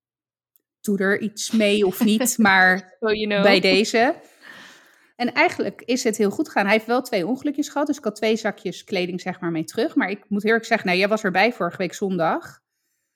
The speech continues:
Speaker 1: Twee ongelukjes op een hele dag, hè, van half negen
Speaker 2: Ja.
Speaker 1: tot half zes.
Speaker 2: Ja.
Speaker 1: Kudos.
Speaker 2: Echt nice, ja.
Speaker 1: Ja, het enige wat hij niet heeft gedaan is poepen. Eh, en dat kan hij als de beste ophouden.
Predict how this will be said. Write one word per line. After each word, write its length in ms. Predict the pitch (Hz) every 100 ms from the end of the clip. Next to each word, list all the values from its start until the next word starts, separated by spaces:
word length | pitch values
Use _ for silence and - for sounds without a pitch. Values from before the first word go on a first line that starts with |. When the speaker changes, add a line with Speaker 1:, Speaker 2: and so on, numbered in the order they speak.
| _ _ _ _ _ 202 - -
Speaker 1:
Twee 280 | 240 208
ongelukjes 500 | 226 - 226 185 196
op 100 | 190
een 80 | 202
hele 320 | 180 233 233
dag, 240 | 185 214 -
hè, 140 | 190
van 140 | 214 196
half 240 | 202 202
negen 180 | 196 196
Speaker 2:
Ja. 80 | 240
Speaker 1:
tot 80 | 339
half 240 | 185 180
zes. 360 | - - 196 196
Speaker 2:
Ja. 280 | 240 294 - _ _ _ _
Speaker 1:
Kudos. 580 | - 233 233 196 202 - _ _ _ _
Speaker 2:
Echt 300 | - 226 -
nice, 440 | 220 190 220 - -
ja. 280 | 220 202 -
Speaker 1:
Ja, 240 | 240 - -
het 160 | -
enige 240 | - 240 233
wat 100 | 220
hij 100 | 196
niet 200 | 220 277
heeft 180 | 220 220
gedaan 200 | 202 180
is 120 | -
poepen. 340 | 247 247 330 440 _ _ _ _ _ _ _ _ _ _ - _ _
Eh, 360 | - 202 196 -
en 60 | 208
dat 160 | 208
kan 220 | - 254 262
hij 420 | 208 190 185 127
als 260 | 208 214
de 80 | 254
beste 320 | 320 403 -
ophouden. 520 | 175 196 208 220 269